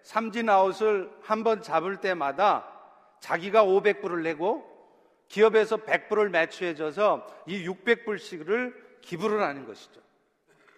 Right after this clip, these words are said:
그런데 이 커쇼는 그런 훌륭한 일을 하면서도 제법 자랑하고 싶을 만도 한데 자신의 이 자선 활동에 대해서 이렇게 말을 합니다.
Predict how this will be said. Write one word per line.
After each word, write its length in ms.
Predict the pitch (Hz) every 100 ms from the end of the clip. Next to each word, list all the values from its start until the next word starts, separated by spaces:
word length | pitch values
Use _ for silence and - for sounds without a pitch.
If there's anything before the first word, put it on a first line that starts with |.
| _ _ _
그런데 380 | - 247 262 226
이 100 | 208
커쇼는 680 | - 220 - 156 214 160 101 - _ - _
그런 280 | 214 277 277
훌륭한 640 | - 277 285 294 277 254
일을 280 | 226 220 226
하면서도 680 | - 226 220 175 156 180 156
제법 720 | - 170 233 240 - - -
자랑하고 1080 | - 151 185 233 247 226 220 202 220 220 214
싶을 420 | 214 214 - 240
만도 520 | 214 202 196 185 196
한데 680 | 180 170 160 156 202 185 127 - - - _ _
자신의 640 | - 175 196 254 247 233
이 80 | 226
자선 460 | - 165 170 202 202
활동에 680 | 190 196 196 202 190 170
대해서 540 | 151 143 139 147 170 131 - _
이렇게 560 | 147 202 226 - 220 220
말을 360 | 180 151 151
합니다. 440 | 139 104 92 92